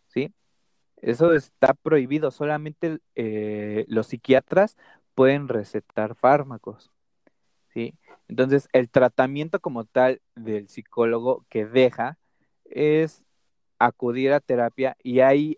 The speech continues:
él te va a dar, dependiendo a la situación que se esté presentando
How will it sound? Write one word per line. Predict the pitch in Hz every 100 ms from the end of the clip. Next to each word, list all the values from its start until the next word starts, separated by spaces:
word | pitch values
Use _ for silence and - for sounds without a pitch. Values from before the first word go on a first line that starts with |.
| _
él | 143 156 -
te | 170
va | 151 143
a |
dar, | 131 131 131 131
dependiendo | 123 - 123 120 123 135 135 139 143
a | - 110
la | 107 104 104 104 101 104 104
situación | - 107 - 107 - 123 131
que | - 113
se | 104
esté | -
presentando | 120 135 127 117 117 113 113 120